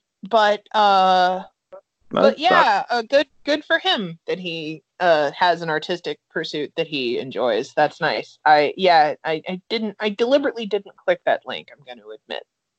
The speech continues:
Speaker 2: No, no, I feel that, but I hope he is a successful, um, um, exhibition there.
Speaker 1: Yeah.
Speaker 2: Um, yes.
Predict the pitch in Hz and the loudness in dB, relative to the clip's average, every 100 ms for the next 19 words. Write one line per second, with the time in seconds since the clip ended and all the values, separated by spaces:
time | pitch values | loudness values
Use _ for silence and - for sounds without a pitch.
0 | _ _ 127 101 85 - 101 90 87 98 | _ _ -4 -2 -4 -10 -12 -10 -6 -4
1 | 90 - 104 101 98 67 82 - 85 - | -4 0 0 0 -2 -4 -6 -4 -4 -6
2 | - 92 90 101 104 104 98 95 95 90 | -6 -4 -2 -2 -4 -6 -8 -6 -8 -10
3 | 85 - 107 - - 113 104 - 101 101 | -12 -6 -4 -4 -6 -2 -2 -2 -4 -6
4 | 95 95 - 95 95 98 95 85 _ _ | -6 -14 -12 -8 -4 -4 -6 -12 _ _
5 | _ _ _ _ - 107 92 95 - 78 | _ _ _ _ -6 -6 -4 -4 -4 -10
6 | _ _ _ _ 78 76 - - 302 440 | _ _ _ _ -12 -12 -16 -4 0 2
7 | 466 214 147 - _ _ _ - 127 95 | 2 2 0 -6 _ _ _ -2 0 0
8 | - - | -4 -14